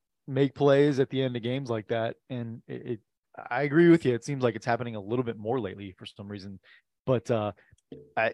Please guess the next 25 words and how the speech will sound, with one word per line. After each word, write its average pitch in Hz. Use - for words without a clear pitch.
you 156
know, 135
there's 139
all 151
this 147
talk 147
about 127
what's 117
going, 131
what's 127
gonna 127
happen 113
with 110
Joe 123
Mazzulla. 131
People, 135
when, 139
when 151
they 147
got 147
down 131
three 135
oh, 127
everybody's 120
like, 113